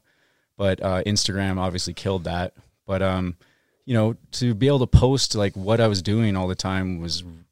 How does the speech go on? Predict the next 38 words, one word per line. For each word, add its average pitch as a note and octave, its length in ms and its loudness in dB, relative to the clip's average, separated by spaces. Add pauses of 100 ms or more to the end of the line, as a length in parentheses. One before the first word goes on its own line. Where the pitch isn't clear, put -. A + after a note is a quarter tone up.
(320)
really G#2+ 280 0
cool, D#2+ 360 -4 (280)
and F#2 420 -4
it G2+ 100 -6
was F2+ 180 -4
just F#2 200 -2
like, F2 300 -4 (880)
I C3 60 2
like C3+ 240 8 (440)
keeping C#3 440 2
people B2 380 2
guessing. F2+ 600 0 (360)
You G#2 140 -10
just, G2+ 160 0
n-, G#2 220 -2 (460)
you C3 140 -16
know, G2 240 -2 (580)
a G2+ 60 -20
lot E3+ 180 2
of G#3+ 100 0
pe-, - 100 0
you F3+ 120 -2
know, F3 60 2
I'm E3 80 0
pretty F3+ 200 0
private. A#2+ 460 4
I F#2+ 80 2
don't A#2 220 -2
really G#2+ 300 0
put A#2 200 -2
a G#2+ 40 0
lot G#2 180 2
of G2 60 0
my F2 100 -2
personal G2+ 500 -4
life F2+ 380 -2
out F2 220 -6
there. D#2+ 320 -10